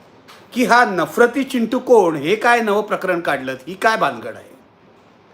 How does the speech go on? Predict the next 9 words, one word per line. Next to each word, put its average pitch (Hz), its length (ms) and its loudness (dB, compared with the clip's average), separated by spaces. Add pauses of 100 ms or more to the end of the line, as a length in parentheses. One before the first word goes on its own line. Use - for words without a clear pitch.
(1300)
मित्र 240 240 0
हो, 262 140 8
मी 254 100 -4
तुम्हाला 233 300 2
सांगतो, 185 640 -2 (1500)
नफरती 175 680 0
चिंटू 226 540 -4 (1300)
हा 196 200 4
जो 202 460 2